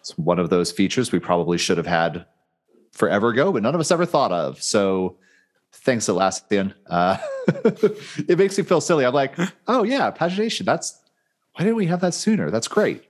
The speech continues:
That's really good." Uh, but the big one, and this one I'm, I'm, uh, gonna steal Brenda's thunder a little bit here from the Jira Service Management updates, 'cause this update is on both software and Service Manager. We see it in both places.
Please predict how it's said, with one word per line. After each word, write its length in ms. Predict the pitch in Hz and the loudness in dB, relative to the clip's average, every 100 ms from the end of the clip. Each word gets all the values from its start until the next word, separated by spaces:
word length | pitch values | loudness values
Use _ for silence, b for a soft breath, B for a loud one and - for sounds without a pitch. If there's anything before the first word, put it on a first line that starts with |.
| - | -10
That's 160 | 147 | -4
really 140 | 180 165 | 0 0
good." 280 | 160 82 - _ _ _ B B B B B B - | 0 0 -4 _ _ _ B B B B B B 0
Uh, 140 | 135 | 0
but 180 | 135 175 | 0 0
the 80 | 156 | 0
big 240 | 196 302 | 2 2
one, 220 | 147 90 | 2 0
and 220 | 104 120 | -2 -2
this 180 | 143 175 | -2 0
one 100 | 170 | 0
I'm, 180 | 127 123 | -2 -4
I'm, 500 | 110 120 120 117 104 - _ - | -4 -2 -2 -2 -4 -10 _ -6
uh, 580 | 110 107 107 104 104 95 120 | -2 0 2 0 0 -4 -2
gonna 760 | 160 165 127 110 104 101 82 95 | 0 2 2 2 2 0 -4 -4
steal 680 | - - - 165 151 131 110 | -4 -4 0 2 4 2 0
Brenda's 420 | 123 139 120 - | 0 0 0 -2
thunder 360 | 143 143 123 | 0 0 2
a 40 | 107 | 2
little 180 | 104 98 | 0 0
bit 120 | 92 | -2
here 160 | 104 | -2
from 140 | 95 98 | -2 -4
the 60 | |
Jira 240 | 90 120 95 | 0 2 2
Service 400 | - 202 170 - | 0 0 0 -2
Management 360 | 90 82 82 | -4 -4 -4
updates, 240 | 78 92 - | -2 -4 -4
'cause 300 | 104 92 - - | -2 -2 -4 -2
this 180 | 135 - | 0 0
update 240 | 131 113 | 0 0
is 120 | 95 | 0
on 180 | 104 95 | 0 0
both 480 | 120 101 67 - - _ | 0 0 -2 -14 -20 _
software 420 | - 85 82 82 | -2 -2 0 -4
and 100 | 80 | -4
Service 260 | 82 76 - | -4 -6 -6
Manager. 280 | 71 73 | -8 -6
We 100 | 95 | -4
see 240 | 87 - 90 | -4 -2 -2
it 80 | 82 | -2
in 80 | |
both 180 | 80 87 | -4 -6
places. 500 | - 78 - 92 - | -4 -6 -4 -6 -10